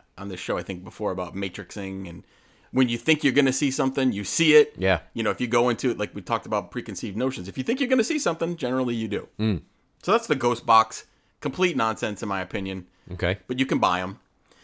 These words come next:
Speaker 1: This next one is very, very interesting to me.
Speaker 2: Okay.
Speaker 1: It's called the Boo Buddy.
Speaker 2: The Boob Buddy?
Speaker 1: The Boo Buddy.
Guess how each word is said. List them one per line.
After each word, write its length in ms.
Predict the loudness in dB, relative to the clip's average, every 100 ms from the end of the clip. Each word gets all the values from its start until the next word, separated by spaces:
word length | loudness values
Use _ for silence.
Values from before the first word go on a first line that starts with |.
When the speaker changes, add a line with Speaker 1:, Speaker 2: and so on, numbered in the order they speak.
| _ _ _ _ _
Speaker 1:
This 180 | 2 4
next 220 | 2 4
one 280 | 4 4 -2 _ -8
is 160 | -8
very, 440 | -2 6 8 10 8
very 400 | 8 6 6 0
interesting 440 | -4 -8 -8 -10
to 100 | -8
me. 220 | -8 -8 -12 -8
Speaker 2:
Okay. 280 | 0 2 2 -2 _ _ -8
Speaker 1:
It's 120 | 0
called 240 | 4 6
the 60 | 6
Boo 240 | 6 6
Buddy. 380 | 6 2 0 -8 _ _ _
Speaker 2:
The 100 | -2
Boob 480 | 2 4 6 4 8
Buddy? 360 | 8 8 4 _
Speaker 1:
The 100 | -6
Boo 460 | 2 4 6 2 -8 _
Buddy. 360 | -4 -2 -4